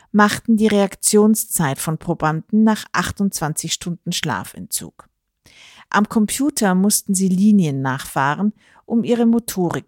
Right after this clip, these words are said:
zu testen. Ergebnis: achtundzwanzig Stunden Schlafentzug entsprechen etwa null Komma neun Promille Alkohol im Blut.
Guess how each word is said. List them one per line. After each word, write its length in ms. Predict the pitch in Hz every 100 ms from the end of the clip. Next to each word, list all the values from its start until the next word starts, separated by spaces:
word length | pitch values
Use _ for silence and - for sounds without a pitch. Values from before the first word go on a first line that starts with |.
| -
zu 180 | 135 -
testen. 460 | - - - - _ _ _ _ _ _
Ergebnis: 640 | 196 214 220 233 277 - - _ _ _ _ _
achtundzwanzig 800 | 233 247 - 294 - 240 226 226
Stunden 400 | - 233 220 196
Schlafentzug 840 | - 190 185 - 180 - 226 226 - _ _ _
entsprechen 580 | 214 - - 202 - -
etwa 240 | - 196
null 300 | 196 202 214
Komma 280 | - 220 226
neun 300 | 190 156 170
Promille 540 | - 202 190 185 185 -
Alkohol 560 | - 147 - 147 147 135
im 180 | 147 160
Blut. 400 | 127 - -